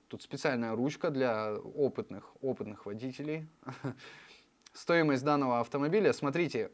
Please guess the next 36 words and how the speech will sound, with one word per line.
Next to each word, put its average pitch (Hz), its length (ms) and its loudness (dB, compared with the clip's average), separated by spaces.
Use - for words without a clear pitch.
он 147 300 2
по - 280 -4
кузову 160 640 0
идеальный. 120 680 -4
И 123 120 -4
стоимость 180 520 2
данного 117 360 0
варианта 127 600 0
миллион 127 600 0
тридцать 127 380 -6
две 131 200 0
тысячи. - 340 -10
Это 120 440 -2
очень 135 440 4
хорошая 113 560 -2
цена 127 500 0
за 110 320 -6
такой 110 300 -4
красивый 113 480 -4
внешний 110 440 -8
вид, 151 200 -4
за 120 160 0
такой 110 300 -6
красивый 107 480 -8
цвет 190 440 -2
и 160 180 -2
за 135 300 2
салон. 127 600 2
Но 147 140 -4
только 117 280 -4
снять 131 260 -8
вот 104 120 -8
эту 107 160 -4
вот 101 140 -10
тряпку - 320 -12
сидушек. - 460 -16